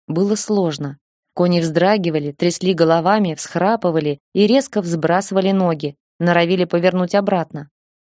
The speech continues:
Пешие стражники подпрыгивали, что-то заползало на сапоги солдат. То там, то тут раздавались сдавленные крики.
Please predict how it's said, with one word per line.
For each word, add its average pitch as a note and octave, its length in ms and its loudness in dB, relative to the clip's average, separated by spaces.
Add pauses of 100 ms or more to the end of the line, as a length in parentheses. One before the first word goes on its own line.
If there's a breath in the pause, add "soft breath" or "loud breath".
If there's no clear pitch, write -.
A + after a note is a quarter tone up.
(140)
Пешие E3+ 380 2
стражники F#3 560 0
подпрыгивали, E3+ 800 -2 (100)
что-то C#4 380 0
заползало G3+ 720 2
на F3 120 0
сапоги F3 420 -4
солдат. E3+ 600 -4 (580)
То D#3+ 140 0
там, A3 360 2
то D3+ 140 2
тут A3+ 280 -2
раздавались E3 720 0
сдавленные E3 640 0
крики. G3+ 500 -2